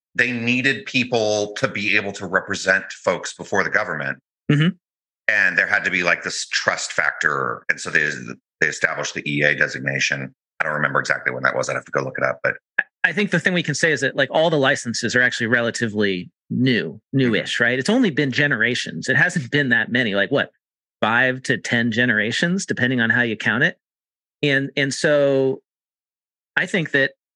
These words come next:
Speaker 2: accounting will continue to evolve. And, and part of the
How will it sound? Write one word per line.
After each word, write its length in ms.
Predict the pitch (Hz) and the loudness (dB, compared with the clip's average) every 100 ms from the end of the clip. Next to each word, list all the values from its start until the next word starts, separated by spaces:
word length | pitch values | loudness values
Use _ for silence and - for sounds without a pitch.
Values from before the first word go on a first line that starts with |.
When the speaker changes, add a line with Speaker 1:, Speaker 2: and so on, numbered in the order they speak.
| _ - | _ -4
Speaker 2:
accounting 400 | 131 156 165 147 | 0 2 2 2
will 160 | 139 151 | 2 2
continue 380 | 151 - 151 | 0 2 2
to 100 | 131 | 4
evolve. 580 | 120 110 156 135 98 131 _ _ _ _ _ - | 2 2 2 2 0 -4 _ _ _ _ _ 0
And, 320 | 131 131 131 | 2 2 2
and 220 | 139 120 - | 0 0 -4
part 180 | - 180 | -6 -2
of 40 | 165 | -2
the 160 | 107 | -4